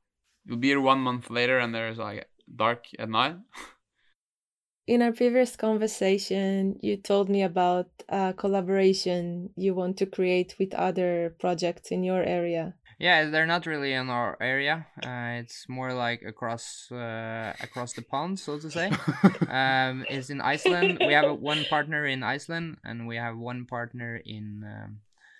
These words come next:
Speaker 3: uh, in the Faroe Islands, and one partner in Greenland. So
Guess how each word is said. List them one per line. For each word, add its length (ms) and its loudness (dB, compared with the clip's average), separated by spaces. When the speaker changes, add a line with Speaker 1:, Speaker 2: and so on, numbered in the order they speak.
Speaker 3:
uh, 260 -4
in 160 0
the 60 -2
Faroe 360 4
Islands, 520 4
and 220 2
one 200 4
partner 380 0
in 260 -6
Greenland. 520 -2
So 680 2